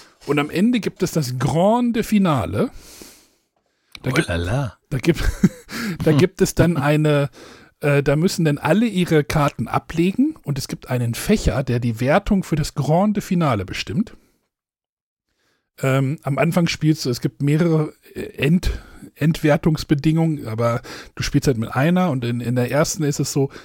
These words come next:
Speaker 1: die Zahlen eins bis drei, wer davon die meisten hat, kriegt halt am Ende nochmal so eine ex-, so eine extra dicke Bonuspunkte-Karte.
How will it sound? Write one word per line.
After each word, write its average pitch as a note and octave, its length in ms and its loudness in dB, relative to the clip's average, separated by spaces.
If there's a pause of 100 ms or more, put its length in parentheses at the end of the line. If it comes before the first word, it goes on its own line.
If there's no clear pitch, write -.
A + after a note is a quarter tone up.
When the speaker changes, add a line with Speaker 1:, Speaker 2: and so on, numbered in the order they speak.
(560)
Speaker 1:
die C3 80 -2
Zahlen F#3 680 2
eins F3+ 460 2
bis - 260 -2
drei, E3 440 4
wer C3 140 2
davon E3 360 2
die C#3 100 0
meisten F#3+ 560 2
hat, G3 260 -2
kriegt - 260 2
halt E3 140 2
am C#3 100 -6
Ende E3 300 0
nochmal D3+ 340 2
so D3+ 120 0
eine A#2+ 260 -2
ex-, - 300 -6
so C#3 100 0
eine C3+ 140 2
extra - 320 0
dicke B2 280 -2
Bonuspunkte-Karte. G#2 1400 -4